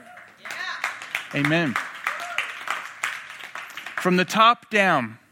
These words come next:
which now this gives us an amazing access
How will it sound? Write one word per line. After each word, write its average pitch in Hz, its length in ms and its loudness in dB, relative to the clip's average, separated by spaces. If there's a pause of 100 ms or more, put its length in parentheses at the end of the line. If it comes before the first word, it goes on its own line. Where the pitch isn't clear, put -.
(960)
which 170 240 2
now 208 200 8
this 208 220 2
gives 220 340 2
us 175 540 2 (460)
an 165 100 4
amazing 196 680 6
access 151 1000 2